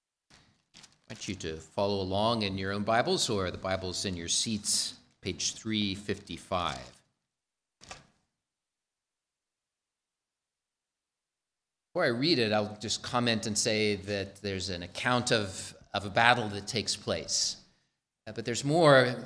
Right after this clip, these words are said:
that is going on here. There is a spiritual nature to what is happening with David, and even in this very battle. I want you to be listening especially for that as I read this passage.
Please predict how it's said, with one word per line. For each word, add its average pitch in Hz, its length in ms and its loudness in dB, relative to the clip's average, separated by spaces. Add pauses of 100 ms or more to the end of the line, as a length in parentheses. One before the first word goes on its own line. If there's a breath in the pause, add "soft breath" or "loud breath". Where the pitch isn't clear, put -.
that 117 500 -2 (160)
is 104 160 -2
going 117 400 0
on 123 260 4
here. 92 420 -4
There 98 160 -4
is 98 120 -4
a 113 60 -2
spiritual 156 680 0
nature 113 720 -4 (140)
to 92 600 -6 (120)
what 101 160 -6
is 92 120 -2
happening 113 460 -4
with 98 240 -8
David, 104 640 -2
and 92 240 -6
even 107 260 -4
in 98 140 -4
this 95 160 -4
very 98 300 -4
battle. 107 680 -4 (680 soft breath)
I 92 40 -12
want 101 140 -4
you 135 80 -4
to 131 200 0
be 123 180 0
listening 131 480 2
especially 123 680 0
for 135 380 2
that 98 500 2
as 92 140 -8
I 90 60 -6
read 90 320 -8
this 87 180 -6
passage. - 720 -8